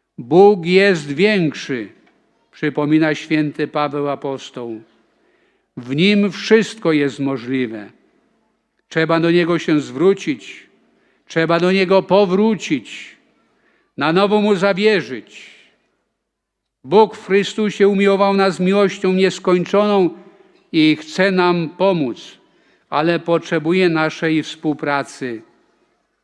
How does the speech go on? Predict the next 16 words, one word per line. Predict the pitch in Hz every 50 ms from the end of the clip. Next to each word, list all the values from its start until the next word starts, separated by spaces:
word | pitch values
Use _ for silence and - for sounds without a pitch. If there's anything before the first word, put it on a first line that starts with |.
| _ _ _ _ _ _ _ _ _ _ _ -
On | 151 160 170 165 170
respektuje | 165 165 180 175 175 - - 180 175 170 - - 185 185 180 170
naszą | 165 156 151 - - 160 151 151
wolność, | 143 165 185 190 190 185 185 180 160 143
nasze | 175 175 175 165 - 180 170
wybory. | 165 175 165 180 185 180 160 135 120 104 95 101 _ _ _ _ _ _ _ _ _ _ _ _ _ _ _ _ _ _ _ _ _ _
Jeśli | 156 151 160 165 160 - - 165 165
wybieramy | 151 165 160 160 165 165 160 160 165 160 147
zło, | 131 120 135 139 160 180 175 165 165 - - - _ _ _ _ _ _ _ _ _ _ _ _ _ _ _ _ _ _
ponownie | - 151 160 165 180 196 196 180 175 180 190 190 185 180
skazujemy | 175 - - - 175 170 151 170 185 190 190 196 190 190 180
go | 175 185 180
na | 180 165 156
krzyż | - - - - 196 185 143 165
i | 170 151
cierpienie. | - 175 160 147 135 - 151 139 131 120 113 110 104 104 -